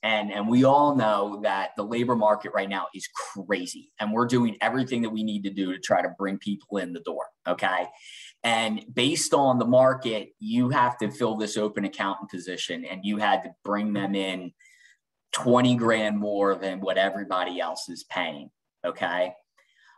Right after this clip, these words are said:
Um, so the market drove that. But they're doing some, the same job <laughs> as your existing accountants. So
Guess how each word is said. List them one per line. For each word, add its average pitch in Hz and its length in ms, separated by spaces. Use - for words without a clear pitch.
Um, 101 400
so 104 160
the 113 100
market 117 720
drove 98 560
that. - 280
But 139 460
they're 135 240
doing 151 440
some, 113 200
the 110 100
same 127 420
job 123 560
<laughs> - 40
as 107 240
your 107 160
existing 107 600
accountants. - 840
So 104 460